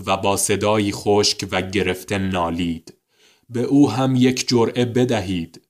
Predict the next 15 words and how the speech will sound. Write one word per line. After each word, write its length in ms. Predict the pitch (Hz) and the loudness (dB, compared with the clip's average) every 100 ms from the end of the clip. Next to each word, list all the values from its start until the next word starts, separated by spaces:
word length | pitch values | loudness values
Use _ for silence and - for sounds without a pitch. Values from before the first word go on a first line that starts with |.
| _ _ _ _ _ _ _ | _ _ _ _ _ _ _
هوا 460 | - 95 92 101 101 | -4 -4 0 0 0
تاریک 540 | - 90 90 92 85 | -2 -2 0 -2 -2
شد. 420 | - 82 78 - _ _ _ _ | -6 -4 -8 -10 _ _ _ _
ابر 380 | 107 110 104 107 | 0 0 0 0
به 140 | 104 | 0
سوی 380 | 101 - 107 107 | -2 -2 -2 0
اورشلیم 680 | 110 101 98 113 98 101 98 | 0 2 2 0 0 -2 -2
حرکت 560 | 98 95 - 101 - | -4 -4 -4 -4 -4
می‌کرد 500 | 101 98 104 95 92 | -6 -4 -2 -2 -2
و 120 | 95 92 | -4 -2
نیمی 480 | 101 104 101 101 - | -2 -2 -2 -4 -2
از 180 | 98 - | -4 -4
هوا 380 | 98 92 95 | -4 -2 0
را 200 | 92 95 | 0 -2
می‌پوشاند. 880 | 90 90 87 - 87 - 85 82 80 | -2 -4 -6 -8 -6 -6 -6 -8 -12